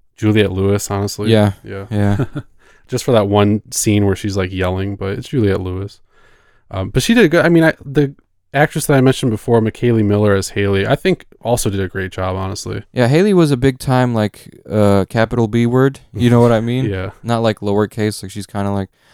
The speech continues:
Speaker 2: but she was smart too. Like, she peeped the whole, the bracelet thing and
Speaker 1: Yeah, I just think, you know, like, with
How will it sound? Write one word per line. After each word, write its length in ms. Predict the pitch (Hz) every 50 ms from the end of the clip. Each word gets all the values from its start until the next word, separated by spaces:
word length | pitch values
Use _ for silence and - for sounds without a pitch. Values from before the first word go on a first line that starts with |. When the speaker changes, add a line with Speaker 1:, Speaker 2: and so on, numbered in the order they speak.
| _ _
Speaker 2:
but 120 | - 131
she 120 | - 208 226
was 160 | 220 214 165
smart 360 | - 131 127 127 123 - -
too. 200 | - - 120 107
Like, 180 | 101 98 95 -
she 160 | - - 123
peeped 360 | - - 135 123 - - _
the 120 | - 113 107
whole, 440 | 110 110 107 107 104 104 104 101 - _ _ _ _ _ _ _ _ _ _ _ _
the 100 | - 95
bracelet 560 | - 104 107 107 110 - - 117 113 107 -
thing 480 | - 113 110 110 110 110 107 107 101 98
and 220 | 95 98 95 95 - _ _ _ _ _ _ _ _ _ _ _ _ _ _ -
Speaker 1:
Yeah, 280 | 113 107 101 98 98 -
I 100 | - 143
just 180 | 160 180 - -
think, 260 | - 185 175 - - -
you 120 | 135 131
know, 340 | 123 120 117 117 110 104 - -
like, 240 | 117 113 101 - -
with 380 | 117 110 110 - - - -